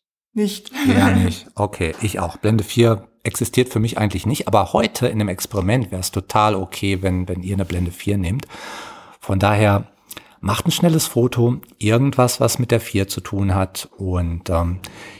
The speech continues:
Speaker 2: ja, wenn ihr Lust und Zeit habt, nach Gelsenkirchen zu kommen, am Samstag, den neunzehnten um vier Uhr, das passt wieder, ne? Vier Uhr machen wir <laughs> unseren Workshop,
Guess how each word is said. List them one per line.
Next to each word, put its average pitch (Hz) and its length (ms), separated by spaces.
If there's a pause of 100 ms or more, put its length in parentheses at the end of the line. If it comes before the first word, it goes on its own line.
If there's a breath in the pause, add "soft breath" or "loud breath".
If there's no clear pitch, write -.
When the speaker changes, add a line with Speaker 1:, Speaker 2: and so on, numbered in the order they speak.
Speaker 2:
ja, 95 240
wenn 95 100
ihr 92 80
Lust 123 360
und 90 120
Zeit - 400
habt, 143 300
nach 104 160
Gelsenkirchen 104 680
zu - 160
kommen, 123 300
am 92 260
Samstag, 135 540
den 104 140
neunzehnten 113 720
um 95 300
vier 165 480
Uhr, 175 360
das 95 200
passt - 320
wieder, 85 160
ne? 101 160
Vier 120 360
Uhr 120 220
machen 110 280
wir 98 140
<laughs> - 0
unseren 131 500
Workshop, 110 560